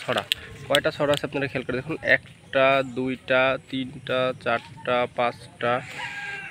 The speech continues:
ছয়টা, সাতটা, আটটা,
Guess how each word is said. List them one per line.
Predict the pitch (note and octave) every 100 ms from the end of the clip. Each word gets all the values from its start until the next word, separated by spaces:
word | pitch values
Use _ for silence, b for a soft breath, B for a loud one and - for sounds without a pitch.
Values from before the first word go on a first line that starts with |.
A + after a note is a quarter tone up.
| -
ছয়টা, | - C3 B2 B2 G2+ - C#3 C3 C3 C#3 C#3+ - -
সাতটা, | C#3 B2+ - - - - C3+ C3 C3+ C3
আটটা, | B2+ B2 - - B2+